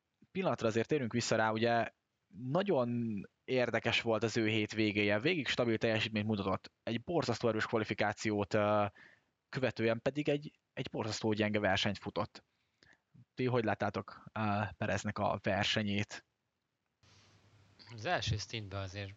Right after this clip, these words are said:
Speaker 2: egészen jól ment, körülményekhez képest. Azt hiszem, negyedik helyen haladt sokáig Leclerc mögött, aztán elfogyott, főleg az újraindítás után.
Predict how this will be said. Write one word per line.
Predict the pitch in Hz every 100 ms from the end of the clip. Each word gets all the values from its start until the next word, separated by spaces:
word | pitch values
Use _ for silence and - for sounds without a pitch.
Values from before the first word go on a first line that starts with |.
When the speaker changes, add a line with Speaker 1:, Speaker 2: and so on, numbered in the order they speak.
| -
Speaker 2:
egészen | 104 95 87 - 92
jól | 90 90
ment, | 95 101 - _ _ _ - _ _ _ _ _ _ _ _ _ - -
körülményekhez | 107 98 92 95 104 -
képest. | 101 95 107 110 - - - - - _ -
Azt | 143 107 101 101 98
hiszem, | - 104 110 107
negyedik | 113 107 104
helyen | - 113 107
haladt | 120 98 - - - _ _ _ _ -
sokáig | - 113 123 123 123 -
Leclerc | 107 110 - 113 110
mögött, | 123 123 127 - - - - - - - - - _ _ _ _ -
aztán | 123 - 170
elfogyott, | 127 - 98 95 - - - - _ -
főleg | - 123 117 117
az | 117 117 117
újraindítás | 110 98 101 98 104 107
után. | 104 92 95